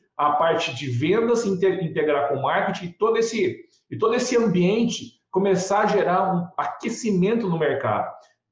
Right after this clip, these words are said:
Por quê? A gente sabe que tá vindo algo bacana aí, tem algo muito grande próximo de acontecer. Então, é essa mensagem que a gente tem que passar. Porque quem tá com aquela intenção, quem tá buscando comprar naquele momento, eu só preciso falar o seguinte: segura as compras aí, porque tem coisa boa saindo aqui no mercado.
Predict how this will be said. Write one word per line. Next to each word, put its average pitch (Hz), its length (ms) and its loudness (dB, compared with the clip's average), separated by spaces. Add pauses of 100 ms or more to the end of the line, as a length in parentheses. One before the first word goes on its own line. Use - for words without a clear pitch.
Por 170 140 0
quê? - 440 0
A - 20 -8
gente 117 200 -6
sabe - 340 -2
que - 80 -12
tá 196 140 2
vindo 196 280 2
algo 190 240 4
bacana 214 420 2
aí, 190 160 0
tem 143 260 -8 (120)
algo 151 240 4
muito 185 260 0
grande 202 460 2 (180)
próximo 185 360 2
de 175 100 -2
acontecer. 180 640 -2 (240)
Então, 185 200 0
é 180 40 2
essa 214 220 2
mensagem 202 420 2
que 190 40 -2
a 170 40 -2
gente 170 180 -6
tem 151 100 -12
que - 80 -20
passar. 104 440 -4 (340)
Porque 131 220 -8
quem 226 320 -4
tá 196 280 0
com - 100 0
aquela 160 440 0
intenção, 190 540 0
quem 220 180 -2
tá 214 120 0
buscando 175 720 0
comprar 170 340 2
naquele 147 300 -2
momento, 147 600 -2 (340)
eu 190 60 -4
só 226 80 0
preciso 226 220 -2
falar 233 160 2
o 240 40 4
seguinte: 190 440 -2
segura 247 380 0
as 262 80 2
compras 226 420 0
aí, 196 140 2
porque - 180 -2
tem 233 160 -2
coisa 233 280 2
boa 196 260 2
saindo 226 300 0
aqui 226 120 -2
no - 80 -10
mercado. 170 460 -2